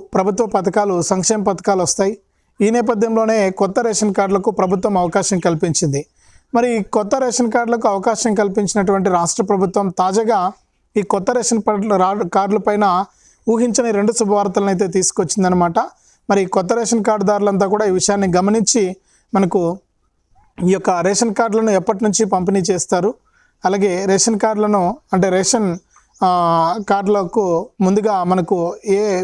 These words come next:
ప్రూఫ్స్ అనేటివి ఉండేవన్నమాట, కొన్ని రకాల ప్రూఫ్స్ అనేటివి ఉండేటివి. మరి అవి లేకుండా ఇప్పుడు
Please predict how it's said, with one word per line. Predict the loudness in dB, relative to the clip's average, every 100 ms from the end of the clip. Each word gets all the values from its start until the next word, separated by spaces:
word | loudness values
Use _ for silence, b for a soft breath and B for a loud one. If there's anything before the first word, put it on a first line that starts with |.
| -2
ప్రూఫ్స్ | -2 -2 -2 0
అనేటివి | 0 0 0
ఉండేవన్నమాట, | 0 0 2 0 0 0
కొన్ని | 0 0
రకాల | 0 0 0 -2 b b b -2
ప్రూఫ్స్ | -2 0 -2
అనేటివి | 0 2
ఉండేటివి. | 2 2 0 -2 _ _ _ 0
మరి | 0
అవి | 2 2
లేకుండా | 2 0 0 0
ఇప్పుడు | 0